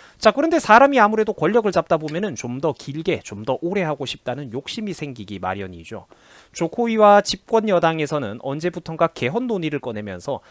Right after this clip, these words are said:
삼 선 연임을 해보려고 각을 살살 간을 보고 있는 상황이라고 합니다. 자, 이게 아주 간단하게 간추린 최근까지의 인도네시아 정치 상황입니다. 자, 그런데 헌법을 고쳐가지고 현직 대통령이 한 번 더 출마를 하겠다, 더 오래 집권을 하겠다라고 하니까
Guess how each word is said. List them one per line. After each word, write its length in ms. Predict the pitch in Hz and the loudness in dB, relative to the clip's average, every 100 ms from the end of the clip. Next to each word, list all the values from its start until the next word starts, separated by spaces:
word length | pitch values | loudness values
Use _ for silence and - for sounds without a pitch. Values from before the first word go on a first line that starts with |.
| _ - | _ -10
삼 320 | - 156 185 | 0 0 2
선 280 | 226 214 127 | -4 -4 -2
연임을 360 | 196 240 196 | -2 0 0
해보려고 400 | 147 147 131 170 | -2 -2 -6 -8
각을 560 | - - 160 226 110 113 | -10 -10 -6 -4 -4 -6
살살 420 | - 104 98 123 | -8 -8 -6 -6
간을 360 | - 98 143 180 | -6 -6 -4 -4
보고 260 | 160 139 | -4 -6
있는 180 | 110 104 | -8 -8
상황이라고 600 | 120 107 101 90 - 147 | -8 -8 -8 -6 -6 -4
합니다. 520 | 143 117 82 - - _ _ - _ | -4 -8 -14 -18 -18 _ _ -20 _
자, 140 | - 196 | 4 4
이게 360 | 247 302 294 - | 6 6 6 4
아주 300 | - - 339 | -4 -8 -2
간단하게 480 | 170 151 160 165 151 | 0 2 0 0 -2
간추린 480 | 123 - - 98 | -2 -4 -8 -8
최근까지의 720 | - 233 240 226 185 180 170 147 | -8 -6 -2 2 2 2 -4 -6
인도네시아 640 | 139 139 131 - 156 170 | -10 -6 -6 -4 -2 -2
정치 440 | - 107 117 131 | -4 -10 -8 -8
상황입니다. 880 | 104 135 139 156 92 87 92 87 175 - _ - - - _ | -8 -4 -4 -4 -8 -10 -10 -10 -12 -16 _ -20 -20 -20 _
자, 120 | 339 | 0
그런데 300 | 294 320 311 | 2 2 4
헌법을 600 | 277 240 277 - 339 339 | 4 4 2 2 0 2
고쳐가지고 580 | 285 - 247 226 226 220 | 0 -2 2 2 0 -2
현직 380 | 165 170 214 - | -2 -2 -4 -4
대통령이 500 | 196 196 185 180 233 | -4 -4 -6 -4 -4
한 200 | - 202 | -4 -2
번 140 | 202 | -2
더 100 | 196 | -2
출마를 460 | 185 277 277 277 175 | -4 -6 0 0 2
하겠다, 460 | 107 98 - 135 - | -2 -6 -2 -2 -2
더 100 | 123 | -6
오래 340 | 135 214 247 | -4 -2 -4
집권을 420 | - 160 160 143 | -6 -8 -6 -4
하겠다라고 600 | 123 113 - 104 98 139 113 | -4 -4 -2 -2 0 -2 -4
하니까 440 | 92 - 135 | -6 -10 -10